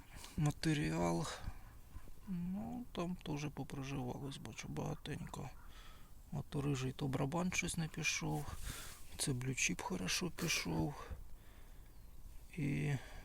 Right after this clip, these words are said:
забувся як. Коротше, мабуть, Gold Star ото жовте. Це я його туди висажу.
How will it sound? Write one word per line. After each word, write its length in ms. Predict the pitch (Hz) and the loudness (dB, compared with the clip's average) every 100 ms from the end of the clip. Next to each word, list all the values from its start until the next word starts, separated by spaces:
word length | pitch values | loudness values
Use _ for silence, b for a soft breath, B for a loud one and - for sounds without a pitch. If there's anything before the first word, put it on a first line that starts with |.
| B B B B B B B B B - | B B B B B B B B B -2
забувся 460 | 127 120 - - | 0 0 0 0
як. 340 | 117 - - - - - - | -2 -4 -6 -8 -10 -12 -8
Коротше, 340 | - 151 - | -4 -2 2
мабуть, 320 | 147 156 139 | 4 6 4
Gold 360 | 135 135 131 - | 4 4 2 4
Star 200 | 135 120 | 4 2
ото 220 | - - - - | 0 -6 -8 -4
жовте. 480 | 160 156 147 - - - B B B B B B B B B B B B - - - B B B B B B B B B B B B B B - | -2 0 0 -2 -2 -6 B B B B B B B B B B B B -12 -12 -12 B B B B B B B B B B B B B B -10
Це 160 | - 139 | 0 4
я 80 | 127 | 4
його 180 | 120 - | 4 0
туди 260 | 143 135 | 2 4
висажу. 540 | 156 165 - - - | 2 2 2 2 2